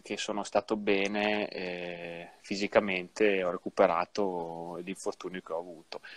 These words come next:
C'ero da un lato abituato perché ho iniziato fino, penso, a sedici anni, i primi problemi che ho avuto un po' gravi sono stati a sedici anni, quindi,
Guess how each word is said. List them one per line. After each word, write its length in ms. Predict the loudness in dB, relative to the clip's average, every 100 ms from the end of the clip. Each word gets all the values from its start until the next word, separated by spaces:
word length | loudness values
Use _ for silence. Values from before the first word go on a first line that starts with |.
| -20 -20 2
C'ero 440 | 10 12 12 10
da 120 | 10
un 80 | 10
lato 240 | 12 10 6
abituato 580 | 0 8 12 12 12 2
perché 300 | -4 0 0
ho 60 | 0
iniziato 680 | -4 0 0 2 2 2 0 _ _ _ -20 _ _ _ _ _
fino, 480 | -6 -4 -2 -4 -8 -20 -20 _ _
penso, 300 | -6 -6 -6
a 40 | -6
sedici 420 | -6 -6 -4 0
anni, 260 | 2 0 -4
i 120 | -6
primi 260 | -6 -4 -2
problemi 460 | -2 0 0 0
che 120 | 0 0
ho 40 |
avuto 760 | 2 -2 2 4 6 4 -2 -6 -20 -20 _
un 120 | 0
po' 140 | 2
gravi 300 | 8 10 10 8
sono 180 | 0
stati 320 | -2 -2 -2 -2
a 20 |
sedici 380 | -2 -2 6 6
anni, 240 | 6 2
quindi, 360 | -2 2 2